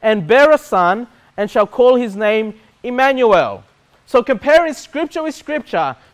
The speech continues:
comparing the Old Testament, which said the, the virgin shall conceive, the Holy Spirit saw true,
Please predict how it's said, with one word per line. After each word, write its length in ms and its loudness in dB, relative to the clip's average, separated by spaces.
comparing 440 2
the 140 -6
Old 280 4
Testament, 380 -2
which 200 -16
said 280 0
the, 220 -4
the 100 0
virgin 400 4
shall 220 -2
conceive, 840 -6
the 100 0
Holy 260 4
Spirit 360 -6
saw 200 2
true, 480 -4